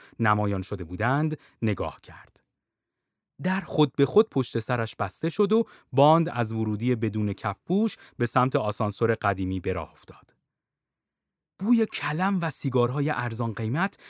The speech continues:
و بوی رطوبت باند را به یاد دیگر ساختمان‌های آلمانی و اروپای مرکزی انداخت.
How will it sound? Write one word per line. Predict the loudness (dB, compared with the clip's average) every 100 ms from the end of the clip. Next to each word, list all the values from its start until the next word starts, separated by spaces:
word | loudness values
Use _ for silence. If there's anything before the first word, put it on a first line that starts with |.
| 2
و | 2
بوی | 2 2 2
رطوبت | 2 -2 -4 -2 -2 -2 -14 2
باند | 6 6 4
را | 2
به | 4
یاد | 2 2
دیگر | 0 0 -2
ساختمان‌های | 0 -4 -2 -2 -2 0 0
آلمانی | 2 0 2 2 2
و | 2
اروپای | 2 -2 -2 -4 0
مرکزی | -2 -4 -8 -8
انداخت. | -14 -20 -20 -20